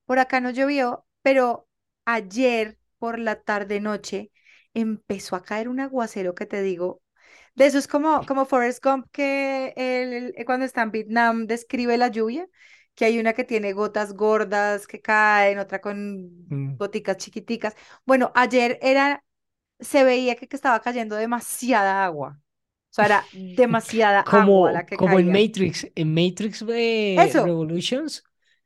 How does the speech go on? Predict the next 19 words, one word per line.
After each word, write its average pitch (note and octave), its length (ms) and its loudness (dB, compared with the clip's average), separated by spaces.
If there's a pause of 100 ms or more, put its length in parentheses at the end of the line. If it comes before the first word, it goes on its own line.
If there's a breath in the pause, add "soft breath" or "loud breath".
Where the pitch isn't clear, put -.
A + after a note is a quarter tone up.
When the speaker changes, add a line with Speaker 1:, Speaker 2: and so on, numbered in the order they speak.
(140)
Speaker 2:
cuando D#3+ 760 2
están D3+ 380 -4
peleando F#3+ 540 -2
Neo F#3+ 280 -2
y F#3+ 320 -6
el E3 100 -4
agente D3 440 -6
Smith, E3+ 380 -2 (600 soft breath)
Speaker 1:
Eso, B3 360 0
Speaker 2:
eh, C#3+ 60 -4
en D3+ 100 -2
su D3+ 140 -6
batalla D3 440 2
Speaker 1:
así. - 20 0
Speaker 2:
final, F#3 560 -2 (120)
eh, D#3 400 -4
los, E3 680 -2
eh, D3+ 260 -2
bueno, E3 400 -4